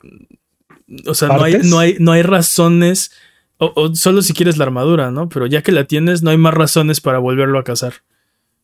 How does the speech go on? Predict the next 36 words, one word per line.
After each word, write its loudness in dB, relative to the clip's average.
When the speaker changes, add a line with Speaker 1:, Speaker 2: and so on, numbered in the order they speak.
Speaker 1:
Ya, -8
se -6
acabó. -10
Y -4
en -2
el 0
caso 0
de 4
los 0
otros 0
monstruos, -2
pues -6
sí, -6
están -8
las -6
coronitas -2
y -10
aparte -10
te -10
los -8
encuentras -4
en, -12
o -12
sea, -10
por -12
la -10
calle. -2
Ese 0
monstruo -2
no -6
te -8
lo -6
encuentras -6
en -4
la -6
calle, -10